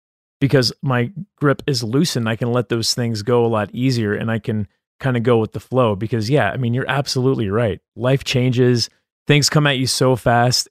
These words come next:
And I think that, uh, again, for me, mi-, minimalism helps me evolve with that, that, that, uh, changing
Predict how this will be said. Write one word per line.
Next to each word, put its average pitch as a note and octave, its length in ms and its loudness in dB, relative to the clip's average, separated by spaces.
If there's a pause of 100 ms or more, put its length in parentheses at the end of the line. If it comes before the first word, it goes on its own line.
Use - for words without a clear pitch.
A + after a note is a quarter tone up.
And A#2 420 -2
I C3+ 160 -2
think C3 440 -4 (460)
that, A#2 420 2
uh, - 320 -10
again, C3+ 340 0
for B2 140 -4
me, C#3 140 2
mi-, A2+ 180 0
minimalism A#2+ 840 0
helps - 280 -4
me B2+ 140 0
evolve A#2 420 2
with A2+ 220 -2
that, A2 300 -2
that, A2 340 -4
that, A2 220 -4 (260)
uh, - 260 -6 (100)
changing A#2+ 560 -2